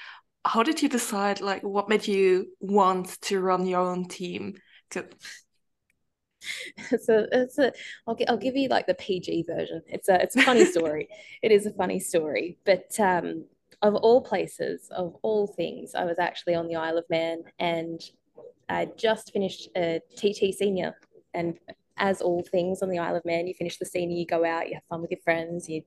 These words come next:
Speaker 2: you dance and you party and you do it all again the next year. I was, uh, sitting with a friend of mine in her kitchen at seven o'clock in the morning having a coffee, and I was feeling a little bit sorry. Not, not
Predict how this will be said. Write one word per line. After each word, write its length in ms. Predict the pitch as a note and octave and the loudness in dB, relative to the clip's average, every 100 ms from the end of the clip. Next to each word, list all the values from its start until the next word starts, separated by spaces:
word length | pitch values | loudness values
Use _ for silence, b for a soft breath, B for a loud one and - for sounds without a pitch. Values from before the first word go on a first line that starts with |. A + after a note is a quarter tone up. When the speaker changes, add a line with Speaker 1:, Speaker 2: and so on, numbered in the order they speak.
| _ | _
Speaker 2:
you 80 | F3 | -4
dance 400 | F3+ E3 E3 - | 0 0 -2 -6
and 80 | E3 | -8
you 80 | |
party 440 | - E3+ E3 E3+ E3+ | -6 -4 -2 0 -2
and 200 | D#3+ D#3 B B B - | -2 -6 B B B -2
you 60 | |
do 120 | G3 F#3+ | 4 6
it 60 | |
all 120 | F#3 | 8
again 200 | E3+ E3 | 6 4
the 60 | D#3+ | 0
next 280 | D#3+ - - | -2 -6 -4
year. 200 | D#3+ E3+ - _ _ b b b b b - E3 | -4 -4 -8 _ _ b b b b b -20 -4
I 80 | G3+ | 2
was, 340 | G3+ G3+ F4+ - | 4 4 0 0
uh, 420 | G3 F#3+ F3+ - | 2 4 2 -2
sitting 300 | - B3+ C4+ | 0 2 4
with 120 | A3+ | 4
a 20 | |
friend 300 | A3+ G#3+ A3+ | 2 -2 0
of 100 | A#3+ | 0
mine 320 | A3 G3 F#3 F#3+ | -2 -4 -6 -4
in 100 | G#3 G3 | -4 0
her 140 | G3 | -2
kitchen 400 | - - - G3 | -2 -6 -2 -2
at 160 | F3+ - | -2 0
seven 220 | F#3+ F#3 | 0 0
o'clock 300 | F3+ F3 F#3 | -2 -6 -2
in 40 | |
the 60 | F#3 | 0
morning 280 | F3+ F3 F3 | 0 0 -2
having 260 | E3+ E3+ | -6 -8
a 40 | E3 | -8
coffee, 460 | - F3 - E3+ _ _ _ _ - | -10 -8 -8 -10 _ _ _ _ -2
and 120 | F#3 | 2
I 40 | |
was 140 | F#3 F#3 | 2 0
feeling 600 | A#3 B3 A#3+ A3 G3+ - b b _ _ | 4 6 6 4 0 -4 b b _ _
a 60 | G3+ | 2
little 220 | G#3+ A#3 | 6 4
bit 280 | G#3 F#3+ - _ | 4 -2 -2 _
sorry. 460 | - F3 D#3+ D#3+ | -2 0 2 0
Not, 340 | G3 C#4+ D#4+ - | 0 0 0 0
not 320 | D#4+ F#4 | 0 0